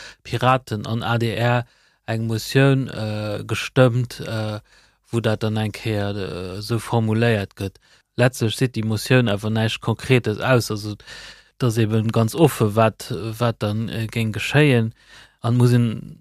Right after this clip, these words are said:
einfach manchmal festhalten, dass Xavier Bettel, äh, den Palästina-Dossier so als eh für seine Care-Dossier rausgepickt hat und einfach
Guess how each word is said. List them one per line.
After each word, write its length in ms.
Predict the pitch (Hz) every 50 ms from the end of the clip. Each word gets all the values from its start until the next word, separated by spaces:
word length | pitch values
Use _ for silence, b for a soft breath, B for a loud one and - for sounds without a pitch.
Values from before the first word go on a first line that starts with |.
| _ _ -
einfach 360 | 98 120 127 110 - 117 113
manchmal 460 | 113 117 113 113 110 - - - 123
festhalten, 420 | 143 143 - - 127 120 117 113 113
dass 240 | 110 107 - - -
Xavier 360 | - - 131 117 110 110 104
Bettel, 520 | 104 131 139 135 - 123 113 113 110 107
äh, 600 | - - - 113 110 107 107 101 101 107 107 110
den 280 | 104 - 113 110 110 107
Palästina-Dossier 1040 | - 120 113 110 107 - - - 143 143 131 117 110 107 123 123 120 - - 110 104
so 240 | 107 110 107 110
als 320 | 107 107 101 - - - -
eh 180 | - - 117
für 160 | 113 - - 117
seine 320 | 104 110 107 107 104 101
Care-Dossier 840 | - - - 147 147 131 113 123 117 117 - - 113 104 107 104 101 B B B B B B B B - -
rausgepickt 960 | 120 131 147 143 - - - _ - - - - 147 143 - - - - -
hat 200 | 123 117 110 -
und 200 | - 110 113 -
einfach 380 | - 113 104 110 113 110 107